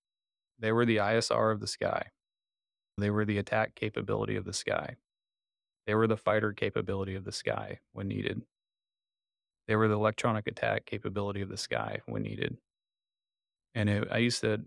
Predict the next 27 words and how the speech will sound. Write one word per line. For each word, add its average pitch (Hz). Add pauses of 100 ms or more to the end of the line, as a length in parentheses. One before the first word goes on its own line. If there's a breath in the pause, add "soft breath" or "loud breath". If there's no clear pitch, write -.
(140)
actually 110
joke 110
to -
myself, 101 (300)
after 113
a 107 (180)
combat 117
sortie 107
was 104
complete, 113 (520)
I'd 101
get 110
a 104
debrief 107
from 107
the 101
pilots 110
when -
I 104
was 107
sitting 107
top -
three, 104
and 107
I 107
said, 110
"Okay, 113